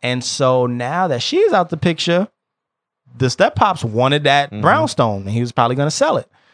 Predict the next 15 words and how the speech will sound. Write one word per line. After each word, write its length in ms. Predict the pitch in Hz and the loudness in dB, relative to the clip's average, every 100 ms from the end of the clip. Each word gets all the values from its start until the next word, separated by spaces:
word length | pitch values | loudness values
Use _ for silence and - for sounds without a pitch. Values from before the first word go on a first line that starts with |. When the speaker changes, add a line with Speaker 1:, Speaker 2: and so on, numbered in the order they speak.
| _ _ | _ _
Speaker 1:
So, 320 | - 165 156 151 | 0 2 4 4
um, 460 | 151 143 139 139 - | 4 2 0 -6 -4
but 140 | 135 | -2
the 100 | 143 131 | 0 -2
accountant 520 | - - 147 170 143 | -2 -4 -4 -4 -4
that 80 | 127 | -4
he 120 | 131 | -4
was 200 | 113 113 | -6 -4
working 340 | 143 233 170 | -4 -4 -6
for, 380 | - 113 107 107 | -4 -2 -2 -2
we 220 | 113 165 | 0 -2
find 440 | 170 - 143 127 123 | -2 -2 0 0 0
out 200 | 120 117 | 0 0
at 100 | |
the 100 | - | -4